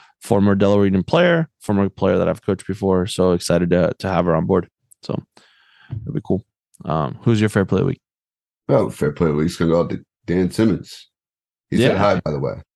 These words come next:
Speaker 1: Dan, I texted with, I was texting with Dan yesterday. Dan,
Speaker 2: Oh.
Speaker 1: Dan is the, uh, fair play of the week emeritus.
Speaker 2: Yeah, there you go. Every
Speaker 1: There you
Speaker 2: week.
Speaker 1: go, right?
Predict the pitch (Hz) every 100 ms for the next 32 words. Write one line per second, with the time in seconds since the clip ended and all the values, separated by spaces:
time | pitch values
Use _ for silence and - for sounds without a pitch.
0 | _ _ _ _ _ _ - 73 92 101
1 | 110 98 - 110 113 123 120 117 107 110
2 | 117 - 110 107 101 98 98 95 95 -
3 | - 107 - _ _ - 107 135 131 -
4 | 135 151 151 117 110 117 110 107 _ _
5 | _ _ _ _ _ _ - 107 101 92
6 | 87 - - 127 131 120 139 127 113 107
7 | 120 - 104 110 110 110 98 80 - -
8 | _ _ _ _ _ _ _ _ _ _
9 | - 92 87 80 78 92 80 67 71 85
10 | _ - 98 92 82 85 90